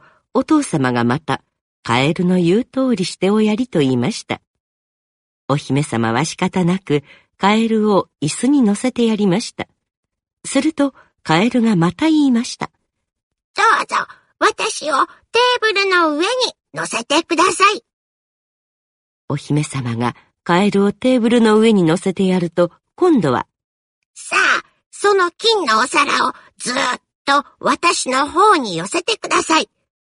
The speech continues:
Speaker 2: そうすると、二人一緒に食べられるから」。
Speaker 1: と言いました。お姫様はカエルの言う通りしてやりました。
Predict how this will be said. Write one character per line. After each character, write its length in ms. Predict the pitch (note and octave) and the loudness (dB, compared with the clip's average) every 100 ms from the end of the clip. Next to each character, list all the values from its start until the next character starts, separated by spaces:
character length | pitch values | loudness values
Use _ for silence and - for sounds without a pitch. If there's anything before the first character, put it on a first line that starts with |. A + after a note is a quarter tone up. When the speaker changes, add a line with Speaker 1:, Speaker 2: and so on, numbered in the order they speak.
| _ | _
Speaker 2:
そ 180 | - A3 G#3+ | -8 -2 -2
う 40 | |
す 120 | A3+ A#3+ | -2 -6
る 140 | A#3 | -6
と、 120 | - A#3 A3+ - _ | 0 0 0 -12 _
二 280 | - - A#3+ | -20 -4 -2
人 240 | C4 B3+ - | -2 -6 -6
一 80 | A3+ | -8
緒 420 | - - - C#4 | -8 -8 -4 2
に 60 | A4 - _ _ | 2 0 _ _
食 160 | - D#3 | -6 -2
べ 160 | F#3 | -2
ら 160 | C4 F4 | 0 0
れ 100 | F#4 | 0
る 40 | G#4+ B4 | 0 -2
か 200 | A#4 G#4 | 2 2
ら」。 300 | D#4 D#4 - _ _ _ _ _ _ _ _ - | 4 0 -2 _ _ _ _ _ _ _ _ -4
Speaker 1:
と 120 | F3+ | 0
言 160 | D#3 | 2
い 80 | D3 | 2
ま 120 | C#3+ | 0
し 180 | F#3+ - | -4 -10
た。 140 | - - _ _ _ _ _ _ _ _ _ _ _ | -14 -16 _ _ _ _ _ _ _ _ _ _ _
お 80 | D3+ | -2
姫 280 | - D3+ F3 | 0 0 0
様 300 | B2+ C3 A#2+ | -2 -2 -2
は 180 | C3 - _ _ | -4 -8 _ _
カ 200 | - F#3+ | 0 2
エ 80 | A#3 | 2
ル 100 | A3+ | 2
の 140 | A3 | 2
言 180 | G#3 A#3+ | 2 -2
う 40 | C#4 | -4
通 300 | D4+ C#4+ G#3 | -4 -2 -2
り 240 | B2+ - | -4 -6
し 160 | - - | -12 -4
て 100 | D#3 | 0
や 140 | D#3+ | 2
り 100 | D#3+ | 2
ま 140 | C#3+ G#3+ | 0 -2
し 160 | - | -4
た。 140 | - | -10